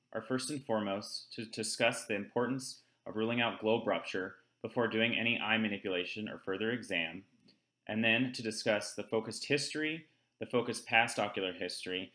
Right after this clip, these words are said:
and the elements of a focused exam in relation to eye trauma.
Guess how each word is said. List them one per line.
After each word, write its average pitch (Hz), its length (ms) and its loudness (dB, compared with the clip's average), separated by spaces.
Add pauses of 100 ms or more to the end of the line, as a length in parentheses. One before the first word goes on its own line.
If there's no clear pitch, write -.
(180)
and 101 140 0
the 104 80 4
elements 123 420 4
of 107 100 -6
a 101 60 -4
focused 117 440 -2
exam 90 680 -4
in 98 140 -12
relation 95 360 -2
to - 160 -10
eye 95 220 -2
trauma. 76 460 -6